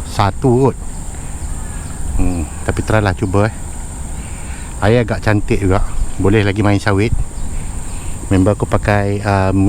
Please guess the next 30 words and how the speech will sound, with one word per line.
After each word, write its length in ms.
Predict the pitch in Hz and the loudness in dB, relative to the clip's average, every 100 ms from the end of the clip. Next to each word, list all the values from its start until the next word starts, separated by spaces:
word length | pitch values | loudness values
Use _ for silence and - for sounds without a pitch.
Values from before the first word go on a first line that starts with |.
| 104 | 0
si 160 | - | 0
Muzami, 400 | 104 101 101 110 | 2 4 4 2
dia 140 | 107 107 | 2 0
pakai 400 | 98 - 101 104 | 0 2 2 2
umpan 420 | 101 98 101 98 | 0 0 2 0
perut, 300 | - 113 110 - - - - - - | 2 2 0 -2 -8 -8 -6 -6 -6
perut 240 | - 113 117 | 0 2 2
itik 240 | 120 - | 0 2
angsa, 400 | 123 120 - 127 | 4 2 2 2
dia 160 | 107 104 | 4 2
kata. 120 | 95 - 139 - 151 - | 0 2 0 -2 -6 -6
<laughs> 420 | - - - - | -4 -4 -4 2
Memang 200 | 110 117 | 2 2
betul 240 | 127 135 | 2 0
perut, 160 | 139 123 - - - - | 0 -2 -4 -6 -6 2
ya, 240 | 120 123 | 4 2
perut 180 | - 127 - - - | 0 -2 -2 -6 -4
itik 160 | 120 127 | 0 2
angsa. 320 | 120 - 113 95 - - - - - - - - | 2 2 0 0 -6 -8 -8 -8 -8 -6 -6 -4
Tak 140 | 87 | 0
tahulah 240 | 117 131 120 | 2 2 2
dia 80 | |
nak 160 | 104 98 | 0 0
cari 80 | 101 | 0
baung. 320 | 95 98 87 90 | 2 2 2 -2
Aku 240 | 85 - | -2 -2
pakai 240 | - - - | -2 0 0
sawit 320 | 98 101 98 | 2 0 0
je 80 | |
lah. 80 | 123 | -2